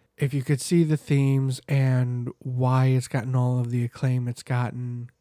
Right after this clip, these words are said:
wonderful. If not, give it another watch, do some more digging, and really just look at it again. And it may not be your cup of tea.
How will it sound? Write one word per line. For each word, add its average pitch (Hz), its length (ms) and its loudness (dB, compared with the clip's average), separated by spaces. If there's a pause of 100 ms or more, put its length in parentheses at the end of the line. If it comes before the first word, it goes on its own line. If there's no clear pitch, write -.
(180)
wonderful. 131 880 -2 (400)
If 147 300 2
not, 139 320 -2 (400)
give 139 220 -2
it 147 60 -6
another 175 300 -4
watch, 131 560 -4 (200)
do 131 200 -2
some 135 280 -6
more 131 200 -4
digging, 127 680 -4 (180)
and 131 240 -2
really 131 400 2
just 131 320 -6
look 135 240 -2
at 127 180 0
it 123 140 -2
again. 113 340 -10 (180)
And 156 180 4
it 151 120 2
may 160 200 2
not 165 260 0
be 147 100 2
your 135 240 2
cup 127 240 -6
of 113 160 -10
tea. 131 360 -4